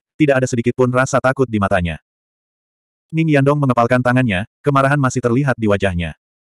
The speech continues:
"Kamu masih berani mengatakan bahwa kamu tidak bersalah.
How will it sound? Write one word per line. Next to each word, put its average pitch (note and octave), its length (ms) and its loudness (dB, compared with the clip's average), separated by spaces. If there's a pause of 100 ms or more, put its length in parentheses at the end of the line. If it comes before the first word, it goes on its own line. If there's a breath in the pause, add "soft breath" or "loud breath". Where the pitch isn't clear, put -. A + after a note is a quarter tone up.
(280)
"Kamu D#3 240 2
masih C#3+ 240 2
berani B2+ 320 2
mengatakan A#2 400 0
bahwa A2 180 2
kamu C#3 300 0
tidak B2+ 240 0
bersalah. F#2 400 -2